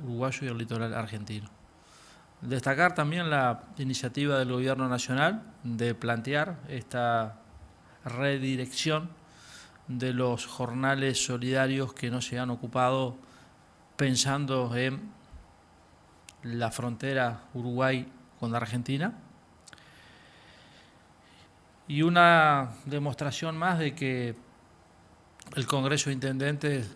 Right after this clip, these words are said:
a lo largo de los últimos años ha demostrado una madurez que permite llegar a este tipo de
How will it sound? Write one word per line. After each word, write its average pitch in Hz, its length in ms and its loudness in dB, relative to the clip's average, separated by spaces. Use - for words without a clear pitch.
a 131 140 -4
lo 127 120 0
largo 135 380 0
de 120 320 -2
los 127 220 -4
últimos 123 440 -2
años 135 340 -2
ha 127 60 -2
demostrado 127 540 -2
una 123 320 0
madurez 127 640 2
que 131 100 0
permite 131 420 0
llegar 131 340 2
a 131 60 2
este 123 200 -4
tipo 127 400 -2
de 123 260 -2